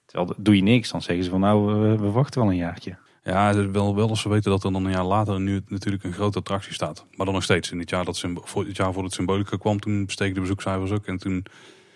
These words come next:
Speaker 2: is er eigenlijk niks noemenswaardigs bijgekomen.
Speaker 1: Nee, maar, maar goed, ik ben maar een beetje aan het speculeren, hè. Eh, feit is gewoon dat, eh, de grote uitbreiding van het park met Strookrijk, met, eh, Grand Circus Balancé,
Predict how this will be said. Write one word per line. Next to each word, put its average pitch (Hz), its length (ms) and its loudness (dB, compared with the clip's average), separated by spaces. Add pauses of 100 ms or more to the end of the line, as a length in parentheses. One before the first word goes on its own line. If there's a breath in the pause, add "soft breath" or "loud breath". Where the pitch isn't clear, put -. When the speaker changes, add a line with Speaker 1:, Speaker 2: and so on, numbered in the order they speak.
(280 loud breath)
Speaker 2:
is - 180 -12
er - 60 -16
eigenlijk 98 300 -4
niks 101 160 -2
noemenswaardigs 107 560 0
bijgekomen. 87 580 -2 (260 soft breath)
Speaker 1:
Nee, 95 320 -8
maar, 120 220 4
maar 127 100 6
goed, 151 140 4
ik 123 100 -2
ben 131 120 6
maar 127 100 6
een 120 60 6
beetje 120 180 4
aan 110 60 4
het 101 100 -2
speculeren, 104 580 2
hè. - 240 0
Eh, - 80 -6
feit 117 300 4
is 117 120 2
gewoon 104 240 2
dat, 104 220 0 (440 loud breath)
eh, 107 120 -4 (540)
de - 100 2
grote 127 380 4
uitbreiding 95 600 2
van 98 100 0
het 98 120 0
park 98 260 0
met 107 160 2
Strookrijk, 95 640 0
met, 98 300 0
eh, 92 180 0
Grand 95 220 -2
Circus 98 240 -2
Balancé, 92 560 0